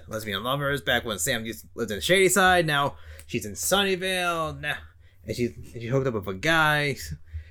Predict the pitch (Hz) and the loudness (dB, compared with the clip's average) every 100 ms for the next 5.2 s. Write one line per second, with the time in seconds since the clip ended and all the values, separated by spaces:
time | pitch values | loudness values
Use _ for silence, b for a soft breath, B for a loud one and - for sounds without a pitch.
0 | b - - - - 240 240 277 247 - | b -20 -20 -20 2 2 6 8 6 4
1 | - 226 208 180 160 - - - - 196 | 4 8 8 8 4 2 -20 -20 -6 2
2 | 240 - 240 254 233 226 117 - - 101 | 2 4 4 6 6 4 2 0 -2 -2
3 | - - - - - - - - - 151 | -4 -10 -12 -20 -20 -20 -20 -8 4 6
4 | 135 131 139 127 - 107 101 110 107 104 | 6 4 2 2 0 -4 -2 -2 -2 -6
5 | 95 92 | -6 -6